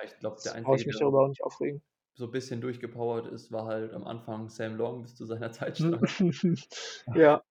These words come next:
Speaker 1: Und
Speaker 2: Ja, das muss
Speaker 1: dann
Speaker 2: ich mir auch noch mal echt angucken.
Speaker 1: im Endeffekt noch der Thor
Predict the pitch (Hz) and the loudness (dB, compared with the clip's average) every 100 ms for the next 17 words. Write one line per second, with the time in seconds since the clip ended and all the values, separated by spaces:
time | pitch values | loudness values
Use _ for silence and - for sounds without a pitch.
0 | - 147 180 - - - - - - _ | -12 -4 -4 -4 -10 -14 -16 -16 -20 _
1 | 170 160 127 - _ - - 170 113 156 | 6 6 6 -2 _ -6 0 0 2 2
2 | 156 151 143 151 - 160 - - 156 - | 4 4 2 0 -4 0 0 0 -4 -10
3 | - 117 110 110 117 113 110 117 107 104 | -10 -8 -6 -6 -8 -6 -8 -6 -8 -8
4 | 113 104 101 101 - 107 107 107 107 | -4 -2 -4 -6 -10 -8 -6 -8 -12